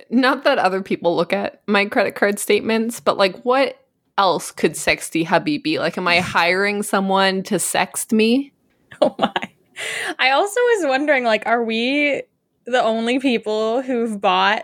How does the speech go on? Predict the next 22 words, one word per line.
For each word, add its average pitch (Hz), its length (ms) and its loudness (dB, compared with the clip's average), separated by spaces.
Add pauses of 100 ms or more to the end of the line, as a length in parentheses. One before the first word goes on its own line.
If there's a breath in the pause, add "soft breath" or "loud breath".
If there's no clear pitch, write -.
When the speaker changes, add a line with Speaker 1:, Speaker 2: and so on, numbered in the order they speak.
(120)
Speaker 2:
this 320 600 0
<laughs> - 80 -12
episode 247 680 2
ever? 240 480 0 (280 loud breath)
We 285 140 0
might 370 220 0
be 392 100 2
Speaker 1:
There 359 40 0
Speaker 2:
the 349 60 2
Speaker 1:
are 349 40 2
Speaker 2:
only 311 160 2
Speaker 1:
no 285 120 4
Speaker 2:
people 370 200 -2
who've 277 80 2
done 240 240 2
Speaker 1:
comments. 226 340 -6
Speaker 2:
this. 285 260 -2 (280)
Speaker 1:
There 233 180 2
are 233 60 2
no 233 260 2
comments. 196 720 -2 (120)
There's 196 520 2